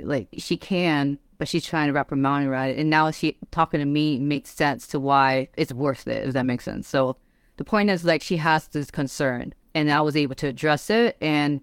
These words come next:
she has a peace of mind that she's willing to invest, if that makes sense. I'm just giving you, like, an idea of what high-end clients,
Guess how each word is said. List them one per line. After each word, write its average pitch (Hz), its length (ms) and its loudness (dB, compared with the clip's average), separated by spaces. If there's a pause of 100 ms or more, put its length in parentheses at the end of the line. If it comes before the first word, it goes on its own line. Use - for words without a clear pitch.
(180)
she - 220 0
has 147 200 0
a 143 60 0
peace 139 240 -6
of 143 60 0
mind 135 280 2
that 135 100 0
she's 120 200 -4
willing 135 240 2
to 127 400 -4
invest, 131 540 0
if 123 80 -8
that 131 140 2
makes 123 180 -2
sense. - 260 -12
I'm 160 140 2
just 160 120 -4
giving 160 280 2
you, 156 80 2
like, 147 260 -2 (120)
an 156 140 -2
idea 143 440 2
of 131 80 -4
what 139 440 -2
high-end 143 640 0
clients, 147 580 0